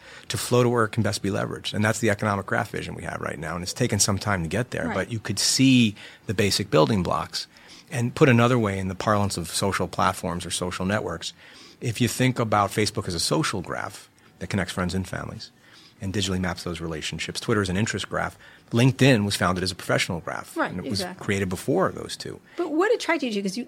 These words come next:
Speaker 2: literally, you were a media guy. Like, you were such a steeped in media and content and things like, now you have brought that to LinkedIn.
Speaker 1: Yeah, I mean, content plays a huge
Speaker 2: But it was
Speaker 1: role.
Speaker 2: not that then. That was
Speaker 1: No,
Speaker 2: not.
Speaker 1: but you could see what would be possible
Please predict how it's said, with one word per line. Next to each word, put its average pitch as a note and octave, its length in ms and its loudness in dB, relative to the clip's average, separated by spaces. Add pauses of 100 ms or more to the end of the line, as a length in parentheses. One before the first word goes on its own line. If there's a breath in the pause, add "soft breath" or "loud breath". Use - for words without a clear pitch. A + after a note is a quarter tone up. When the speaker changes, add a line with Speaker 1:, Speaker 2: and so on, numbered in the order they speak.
Speaker 2:
literally, F#4 220 0
you D#4 120 2
were G4 120 -2
a A3 60 -2
media G#3+ 480 2
guy. D#3 280 -2
Like, G3 160 -4
you C4+ 100 -6
were B3 120 -2
such - 360 -4
a F#3+ 60 -8
steeped G#3+ 480 -6
in F#3 220 -4
media A3 400 0
and F3+ 180 -6
content G3+ 580 -2
and F3+ 160 -8
things G3 220 -10
like, A3+ 100 -6
now B3 100 0
you B3 200 2
have A#3+ 220 0
brought B3+ 260 6
that E3+ 180 0
to - 80 -2
LinkedIn. - 120 2
Speaker 1:
Yeah, D#3+ 320 6
I C3+ 60 6
mean, B2+ 120 10
content C#3+ 420 6
plays A#2+ 220 0
a G2+ 60 -2
huge A3 160 -6
Speaker 2:
But C4 140 8
it - 120 2
was C4+ 180 8
Speaker 1:
role. A#3 80 4
Speaker 2:
not C4+ 280 6
that G#3 260 4
then. F3+ 420 -4
That - 140 -8
was - 80 -2
Speaker 1:
No, A2 120 2
Speaker 2:
not. G2+ 120 -6
Speaker 1:
but B2+ 100 -2
you B2 100 0
could B2 180 -4
see A#2 540 2
what A2+ 120 -2
would A2+ 100 -4
be G#2 100 0
possible A2 760 0